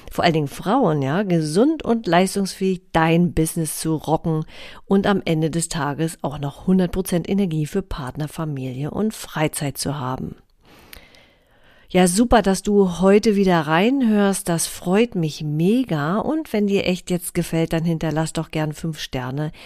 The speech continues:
mit einem tollen Kommentar. Nicht nur, um mir Freude zu machen, sondern auch, um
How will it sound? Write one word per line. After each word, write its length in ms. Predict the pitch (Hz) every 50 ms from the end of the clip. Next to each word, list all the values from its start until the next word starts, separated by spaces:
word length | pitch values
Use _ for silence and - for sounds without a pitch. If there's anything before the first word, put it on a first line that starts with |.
| - - - - - -
mit 220 | 170 170 - -
einem 400 | - 156 151 151 156 156 156 -
tollen 460 | - - - 156 143 143 151 156 156
Kommentar. 800 | - - - 175 175 175 170 165 - 170 170 156 151 160 170 180 - - - - - - -
Nicht 340 | 180 190 208 220 - - -
nur, 240 | 208 214 208 -
um 160 | - 180 175 175
mir 220 | 180 185 202 208
Freude 400 | - - 202 208 214 214 214 208
zu 120 | - -
machen, 300 | 180 196 196 190 196 208
sondern 380 | 196 185 190 180 185 185 185 185
auch, 260 | - - 175 175 170
um 220 | - - 170 165